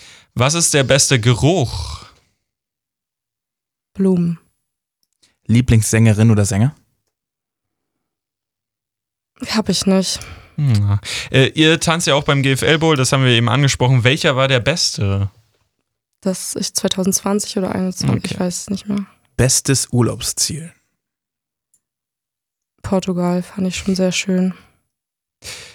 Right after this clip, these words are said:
Speaker 1: Ähm, strittiges Thema, Socken aus oder an in der Nacht?
Speaker 2: Aus, natürlich.
Speaker 1: Okay, hätte ich auch gesagt. Gibt aber, glaub ich, paar, die auf das andere schwören.
Speaker 2: <laughs>
Speaker 3: Dein Sternzeichen?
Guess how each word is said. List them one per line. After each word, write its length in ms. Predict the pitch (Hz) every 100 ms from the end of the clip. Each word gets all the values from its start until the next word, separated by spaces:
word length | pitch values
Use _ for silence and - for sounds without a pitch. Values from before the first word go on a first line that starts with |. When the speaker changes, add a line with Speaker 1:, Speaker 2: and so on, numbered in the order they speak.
| _ _
Speaker 1:
Ähm, 500 | - 131 143 160 151 - _ _ _ -
strittiges 600 | - 147 170 156 127 -
Thema, 360 | 127 120 135 147
Socken 300 | 139 135 120
aus 280 | 123 170
oder 220 | 160 143 92
an 160 | 175
in 120 | 123
der 100 | 110
Nacht? 460 | 104 101 - - - _ _
Speaker 2:
Aus, 460 | 180 165 160 - -
natürlich. 640 | 160 - 170 156 156 - - _ _ _
Speaker 1:
Okay, 140 | 104
hätte 160 | 104 123
ich 120 | 139
auch 120 | 123
gesagt. 280 | 120 104 104
Gibt 200 | 139 151
aber, 180 | 156 151
glaub 200 | 135 143
ich, 160 | 143 -
paar, 500 | 147 143 143 143 143 _ _ _ _ _ _ _
die 320 | 123 123 120 -
auf 180 | - -
das 160 | 123
andere 260 | 110 98 92
schwören. 380 | - 110 156 135 - 247 -
Speaker 2:
<laughs> 300 | - - -
Speaker 3:
Dein 200 | 110 104
Sternzeichen? 640 | - 120 127 - - -